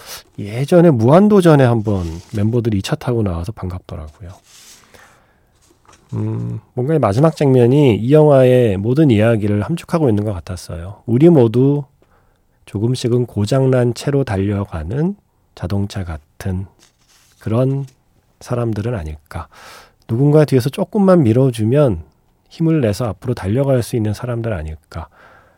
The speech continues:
네, 그런 장면처럼 보여서 좋아하는 장면, 그 영화 속의 자동차였습니다.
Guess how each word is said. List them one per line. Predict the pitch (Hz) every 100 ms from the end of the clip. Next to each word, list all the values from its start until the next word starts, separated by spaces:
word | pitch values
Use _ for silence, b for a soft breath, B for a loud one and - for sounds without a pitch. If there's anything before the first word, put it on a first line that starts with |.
| b b _ _
네, | 80 78 - _ _
그런 | - 117 120
장면처럼 | 87 110 135 131 123 113
보여서 | 98 87 - 151 160 _ _
좋아하는 | - 90 87 82 117
장면, | - 85 95 151 185
그 | - 95
영화 | 101
속의 | - 123
자동차였습니다. | 113 92 95 90 - 87 - _ - 82 92 80 -